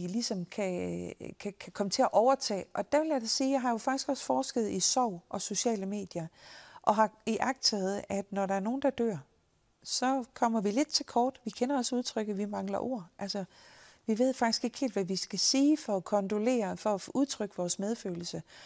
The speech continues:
Og faktisk ville det også virke meget underligt, hvis du sad her og græd og var enormt ked af det, og jeg så begyndte sådan meget velformuleret at udtrykke, hvor meget jeg føler med dig,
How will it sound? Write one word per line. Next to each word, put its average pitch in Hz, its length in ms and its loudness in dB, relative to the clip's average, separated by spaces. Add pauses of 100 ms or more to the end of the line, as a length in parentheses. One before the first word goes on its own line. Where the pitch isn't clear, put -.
(480)
Og - 100 8
faktisk 277 360 4
ville 254 120 4
det 269 80 10
også 277 120 4
virke 285 220 2
meget 247 220 4
underligt, 233 420 2
hvis 208 160 -4
du 262 120 2
sad 240 300 4
her 233 160 2
og 190 100 0
græd 233 260 4
og 196 180 2
var 202 120 4
enormt 202 340 0
ked 240 200 2
af 214 140 0
det, 208 100 -2
og 185 80 0
jeg 208 120 -2
så 233 160 -4
begyndte 233 460 -2
sådan 185 180 -4
meget 208 340 2
velformuleret 196 920 0 (420)
at 208 40 6
udtrykke, 220 600 0
hvor 180 140 0
meget 190 380 4
jeg 208 120 2
føler 214 340 0
med 185 200 0
dig, 185 160 0